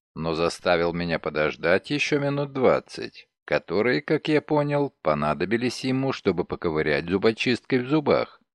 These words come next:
Судя по гробовой тишине в здании, работой здесь себя не утруждали. Вспомнив, сколько я перевидал адвокатов на своём веку, я задумался, чем они всё-таки похожи друг на друга.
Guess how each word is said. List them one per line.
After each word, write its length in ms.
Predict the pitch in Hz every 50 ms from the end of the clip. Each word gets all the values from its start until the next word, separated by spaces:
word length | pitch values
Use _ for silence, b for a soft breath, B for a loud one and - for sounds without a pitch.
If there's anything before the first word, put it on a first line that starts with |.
| _ _ _ _ _ _ _
Судя 420 | - - - 123 127 135 139 147
по 140 | 139 - 143
гробовой 520 | - 139 143 147 139 147 143 143 147 139 123
тишине 480 | - 139 120 - 147 139 143 143 139
в 60 | 127
здании, 760 | 127 123 131 165 190 196 180 160 117 85 73 65 64 62 - - - _ _ _
работой 680 | - 87 90 95 87 78 82 90 104 107 - 143 151 156
здесь 300 | 151 147 165 165 156 -
себя 400 | - - - 98 82 87 87 92
не 120 | 101 110
утруждали. 1000 | 127 135 - - 156 165 156 139 120 - 160 143 123 127 127 127 117 120 123 127 - _ _ _ _ _ _
Вспомнив, 680 | - - - - 123 170 190 185 180 175 170 160 -
сколько 400 | - - - 147 147 147 - -
я 160 | 151 156 151
перевидал 600 | 147 - 151 143 147 147 151 147 147 151 147 147
адвокатов 680 | 147 139 143 147 151 139 - - 190 190 - - 107 -
на 120 | - 92 87
своём 460 | - - 90 87 85 85 87 82 80
веку, 600 | 80 90 87 - - - 71 67 65 - 120 - - _ _ _
я 260 | - - - 92 131
задумался, 1000 | 156 - 190 190 180 185 175 147 101 78 71 64 - - - - - - - - - _ _ _ _
чем 380 | - - - 82 92 113 135
они 180 | 151 160 165 165
всё-таки 480 | - - - 165 - - 160 - - 160
похожи 500 | - 175 160 - - 170 160 139 165 160
друг 260 | 156 160 160 - -
на 140 | 165 170 170
друга. 560 | 160 160 151 104 80 71 - - 57 52